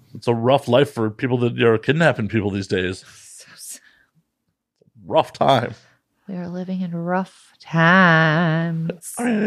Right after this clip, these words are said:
Speaker 1: it's gotta be hard to be a kidnapper. Like, you know, you can't get today's paper. People have co-, clothes with R F D tags in it. Like,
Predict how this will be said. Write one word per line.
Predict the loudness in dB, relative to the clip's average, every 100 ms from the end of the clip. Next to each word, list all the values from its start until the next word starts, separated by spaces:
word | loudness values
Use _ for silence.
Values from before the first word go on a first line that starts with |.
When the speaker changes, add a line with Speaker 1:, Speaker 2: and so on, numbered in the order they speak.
| -4
Speaker 1:
it's | -6
gotta | 0 4 6
be |
hard | 4 4
to |
be | 2
a |
kidnapper. | 0 0 2 2
Like, | 2 0 -10 -20 _ -4
you | 0
know, | 0 -2 -8 _ _ _ _ _ _
you | -4
can't | 2 2 0 -2
get | -2
today's | 2 2 2
paper. | 2 2 2 -2 -4 _ _ _ -2
People | 2 4 4
have | 2 0
co-, | -2 -2
clothes | -2 0 2 4
with | 2
R | 4 4
F | 2 0
D | -2 -2 -2 _
tags | -2 0 0 0
in | 0
it. | 0 -2
Like, | -4